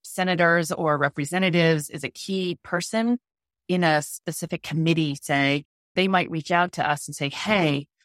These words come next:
your senator is really important here. We need his or her support. Can you help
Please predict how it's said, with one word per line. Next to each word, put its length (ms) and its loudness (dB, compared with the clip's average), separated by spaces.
your 400 4
senator 500 2
is 160 2
really 220 0
important 420 -2
here. 420 2
We 140 0
need 400 0
his 180 -2
or 60 0
her 160 -2
support. 720 -2
Can 160 -6
you 100 -6
help 320 -2